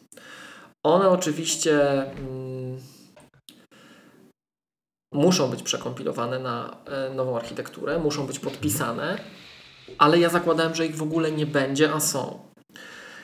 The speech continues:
I jak to mi ostatnio pewien przyjaciel powiedział, że uciekłem spod topora, to mam wrażenie, że ten feature, e, to jest też taka ucieczka sprzed topora użytkowników, którzy jeszcze muszą na tego typu technologiach polegać,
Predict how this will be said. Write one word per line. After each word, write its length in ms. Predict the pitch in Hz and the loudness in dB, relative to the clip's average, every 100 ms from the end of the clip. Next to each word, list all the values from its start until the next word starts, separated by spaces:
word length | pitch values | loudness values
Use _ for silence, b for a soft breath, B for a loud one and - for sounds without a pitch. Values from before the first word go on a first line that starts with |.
| B B _ _ | B B _ _
I 80 | 156 | 2
jak 240 | 185 208 - | 2 2 2
to 120 | 165 | 0
mi 160 | 156 | 2
ostatnio 680 | 147 - 160 156 139 131 131 139 | 0 0 -2 0 0 0 -2 -4
pewien 280 | 135 131 | -4 -4
przyjaciel 440 | 131 139 143 143 131 | -2 0 2 0 -2
powiedział, 460 | 131 143 139 131 | -2 0 2 0
że 120 | 127 135 | 0 -2
uciekłem 480 | 135 147 143 127 | -2 -2 0 -2
spod 320 | 127 - 127 - | -2 -2 -2 0
topora, 600 | 127 120 123 139 208 - B B B B B B | 0 2 2 2 0 -4 B B B B B B
to 100 | 135 | -2
mam 200 | 139 170 | 2 2
wrażenie, 560 | 151 143 156 165 160 151 | 4 4 2 2 2 2
że 440 | 143 139 139 139 | 0 2 0 0
ten 180 | 143 135 | -2 -4
feature, 500 | - - 156 147 147 - B B B - | -6 0 2 4 2 -2 B B B -14
e, 360 | 135 131 135 135 139 135 151 - - - - - _ - | -8 -4 -4 -6 -8 -12 -14 -14 -16 -18 -20 -20 _ 0
to 100 | 135 | 2
jest 320 | 139 135 - | 2 0 2
też 200 | 156 151 | 2 4
taka 240 | 143 135 | 2 2
ucieczka 680 | 135 139 143 143 131 127 127 | 4 4 2 2 2 2 0
sprzed 420 | - - 135 - | -2 -2 -2 -2
topora 420 | 151 139 143 139 | -2 2 4 4
użytkowników, 800 | 135 135 135 - 131 147 147 135 | 4 0 -2 -2 -2 -2 -2 -4
którzy 440 | - - 135 135 131 | -6 -4 -2 0 0
jeszcze 300 | 135 139 139 | 0 0 -2
muszą 240 | 143 147 | -2 -2
na 120 | 139 | -2
tego 220 | 135 139 139 | -2 -2 -2
typu 220 | 147 143 | -2 -2
technologiach 580 | 135 131 131 131 127 127 | -2 -2 -2 0 -2 -2
polegać, 1000 | 131 127 127 127 117 110 147 - - | 2 4 4 2 0 0 0 0 -4